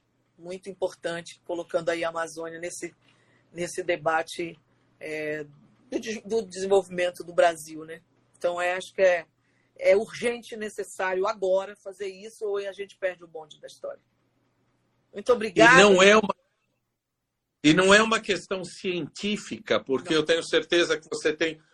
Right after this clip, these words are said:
Speaker 2: um monte de gente legal como você. É uma questão política.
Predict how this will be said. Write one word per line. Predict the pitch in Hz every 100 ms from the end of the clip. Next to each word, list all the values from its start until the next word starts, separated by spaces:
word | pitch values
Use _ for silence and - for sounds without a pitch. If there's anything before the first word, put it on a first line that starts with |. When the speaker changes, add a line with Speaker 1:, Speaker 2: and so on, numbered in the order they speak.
| -
Speaker 2:
um | 156
monte | 156 160 185 208 214 - 170
de | 151
gente | 131 160 165 160 160
legal | 151 135 147 151 143
como | 143 131
você. | 131 143
É | -
uma | 135 151
questão | 151 147 - 175 175
política. | - 208 160 151 - - _ 101